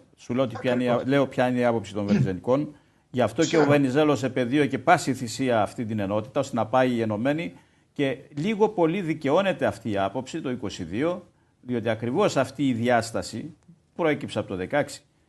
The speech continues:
Speaker 1: Το είκοσι δύο κατέρευσε όλη η ιστορία, διότι υπήρχε αυτός ο διχασμός. Ίσως το διαισθανότανε και αυτό τον κάνει ίσως ακόμα και πιο σημαντικό πολιτικό από ό,τι τον έχουμε αποτιμήσει στο Βενιζέλο.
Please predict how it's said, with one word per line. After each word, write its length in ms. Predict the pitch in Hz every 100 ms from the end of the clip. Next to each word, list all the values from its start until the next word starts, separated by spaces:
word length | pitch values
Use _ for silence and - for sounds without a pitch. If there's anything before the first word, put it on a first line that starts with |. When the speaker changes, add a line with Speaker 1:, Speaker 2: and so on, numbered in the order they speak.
| _ _
Speaker 1:
Το 100 | 131
είκοσι 320 | 127 117 110
δύο 480 | 113 190 165 - - _
κατέρευσε 640 | 123 107 185 190 143 143
όλη 180 | 165 139
η 40 |
ιστορία, 580 | 120 - 120 196 208 226 -
διότι 220 | 175 165
υπήρχε 260 | 139 135 175
αυτός 220 | 151 175
ο 60 | 165
διχασμός. 540 | 151 127 127 110 - - _ _
Ίσως 520 | - 202 - 165 - 120
το 140 | 139
διαισθανότανε 800 | 127 127 113 139 175 208 160 110
και 180 | 107 117
αυτό 200 | 107 185
τον 120 | 170
κάνει 220 | 151 170
ίσως 240 | 156 151 139
ακόμα 340 | 127 240 226
και 100 | 165
πιο 120 | 156
σημαντικό 420 | 151 147 131 117 123
πολιτικό 440 | 120 104 107 117
από 160 | 107 113
ό,τι 120 | 107
τον 120 | 104
έχουμε 180 | 107 101
αποτιμήσει 380 | 101 101 104 -
στο 100 | 87
Βενιζέλο. 460 | 95 92 170 185